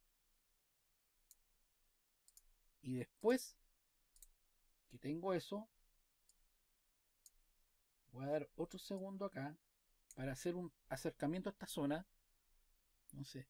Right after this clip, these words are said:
ahí lo vamos a dejar así, despacio. Ok. Va otro segundo y vamos a sacar la pala con la M. Ok.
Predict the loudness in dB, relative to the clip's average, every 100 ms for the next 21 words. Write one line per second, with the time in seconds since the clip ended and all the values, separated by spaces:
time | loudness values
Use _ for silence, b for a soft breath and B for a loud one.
0 | -14 -8 -6 -6 -10 _ -16 -14 -12 -10
1 | -10 -4 -4 -2 0 0 -2 -8 -6 -4
2 | -2 -2 -2 -6 _ _ _ _ _ _
3 | _ _ _ _ _ _ -20 _ _ _
4 | _ _ _ -8 -4 -4 -4 _ _ _
5 | _ _ _ -20 _ _ _ _ _ _
6 | -20 -20 -16 -8 -2 0 0 0 -2 -2
7 | -6 -4 -6 -6 -6 -2 0 0 0 -2
8 | 0 -2 -4 -2 0 0 -2 _ _ _
9 | _ _ _ _ _ _ -20 _ _ _
10 | _ _ _ _ _ _ _ _ _ _
11 | _ _ _ -20 _ _ _ _ -20